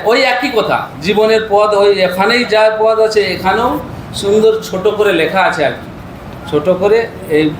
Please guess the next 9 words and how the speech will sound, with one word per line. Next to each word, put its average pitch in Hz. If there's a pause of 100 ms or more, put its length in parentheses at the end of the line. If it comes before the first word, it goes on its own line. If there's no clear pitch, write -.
এই 147
বাইবেল 147
সারাংশ 156
কিছু 151
লেখা 135
আছে। 151 (500)
তো 190
এই 208
বইটাও 208